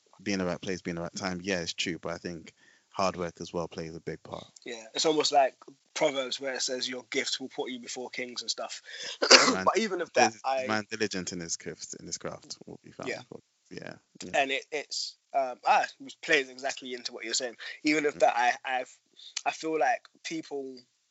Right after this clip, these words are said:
Speaker 2: use that, latch onto that scripture to just emphasize being diligent in your craft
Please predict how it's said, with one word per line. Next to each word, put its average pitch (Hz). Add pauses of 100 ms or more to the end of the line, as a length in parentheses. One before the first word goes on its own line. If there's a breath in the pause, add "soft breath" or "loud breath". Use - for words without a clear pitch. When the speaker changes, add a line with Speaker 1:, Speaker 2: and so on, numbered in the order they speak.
(1160)
Speaker 2:
use 143
that, 131
latch 135
onto 139
that 123
scripture - (1040 soft breath)
to 139
just 131
emphasize 135
being 127
diligent 127
in 120
your 117
craft -